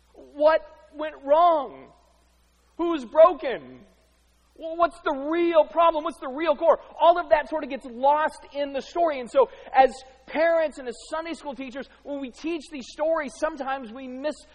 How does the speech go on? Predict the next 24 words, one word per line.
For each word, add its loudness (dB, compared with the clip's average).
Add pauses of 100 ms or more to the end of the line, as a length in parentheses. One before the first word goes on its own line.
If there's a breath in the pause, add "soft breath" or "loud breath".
(160 soft breath)
the -6
big -6
central -8 (160)
themes -12
and -8
ideas. -6
We -14
just -10
sort -4
of 2 (400 soft breath)
water -2
down -2
the -8
story, -14 (200)
pun -8
intended, -16
all -4
right? 0 (240 soft breath)
So 4 (760)
that's -4
what -8
ends -8
up -4
happening. -12